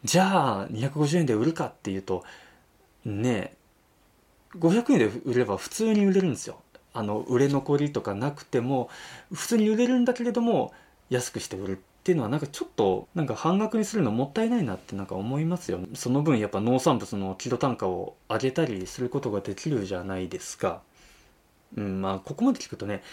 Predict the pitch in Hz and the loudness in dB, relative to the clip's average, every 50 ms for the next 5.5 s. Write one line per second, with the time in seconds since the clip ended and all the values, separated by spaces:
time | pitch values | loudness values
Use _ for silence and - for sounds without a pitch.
0 | - - - 113 - - 110 113 131 131 - - 113 - 113 104 92 92 85 - | -20 -8 -6 -4 -2 0 2 2 2 2 0 -4 -4 -4 -4 -4 -4 -6 -4 -4
1 | 131 113 110 113 117 98 92 92 87 - - - - - - 110 107 - 101 92 | -2 -2 -2 -2 -2 -4 -4 -6 -8 -10 -10 -8 -6 -4 -4 -4 -2 0 0 -2
2 | 92 - - - 117 110 117 110 113 - - - _ _ _ - - _ _ - | -2 -2 -6 -4 0 0 2 2 0 -2 -4 -8 _ _ _ -20 -20 _ _ -12
3 | - - - 131 104 107 104 120 131 139 - 135 - - - _ _ _ - 95 | -10 -4 -2 -2 -2 0 2 2 2 2 2 0 -2 -2 -4 _ _ _ -8 -6
4 | 95 98 113 143 160 156 110 95 85 - - 87 113 127 143 143 120 95 95 - | -4 -4 -2 -2 -2 -2 -2 -4 -4 -6 -6 -4 -2 0 0 0 0 -2 -4 -8
5 | - - 95 90 - 90 90 92 90 87 | -8 -8 -8 -8 -8 -8 -8 -8 -10 -10